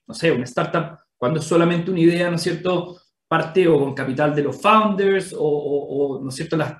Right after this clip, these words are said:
típicas tres F, los Friends, Family and Fools. Entonces, había gente en esa etapa que estaba dispuesta a invertir. Después, cuando ya avanzaba de, de la idea a un prototipo, o iba, o iba evolucionando, ¿no es cierto?, habían aceleradoras, incubadoras,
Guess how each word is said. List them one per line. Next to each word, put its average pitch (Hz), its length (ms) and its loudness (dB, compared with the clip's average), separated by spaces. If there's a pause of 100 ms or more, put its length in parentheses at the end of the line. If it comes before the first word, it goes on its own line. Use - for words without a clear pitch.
típicas 165 500 0
tres 190 320 4
F, 175 120 -2
los 151 340 0
Friends, 190 300 0
Family 185 380 0
and 160 100 0
Fools. - 600 0 (240)
Entonces, - 540 -2 (100)
había 233 240 2
gente 240 480 0
en 214 80 -2
esa 220 180 0
etapa 220 220 -2
que 202 80 -8
estaba 202 220 2
dispuesta 185 360 0
a - 40 -10
invertir. 190 600 0 (280)
Después, 185 260 -2
cuando 185 220 0
ya 180 160 2
avanzaba 180 480 2
de, 156 140 2
de 143 140 -2
la 131 80 -2
idea 175 440 0
a 147 120 -2
un 156 140 0
prototipo, 160 640 -2
o 151 100 4
iba, 151 400 0
o 135 100 -2
iba 147 480 -2
evolucionando, 165 680 -2
¿no 170 60 0
es 160 60 -2
cierto?, 180 360 -2 (260)
habían 156 240 0
aceleradoras, 160 920 0
incubadoras, 190 960 0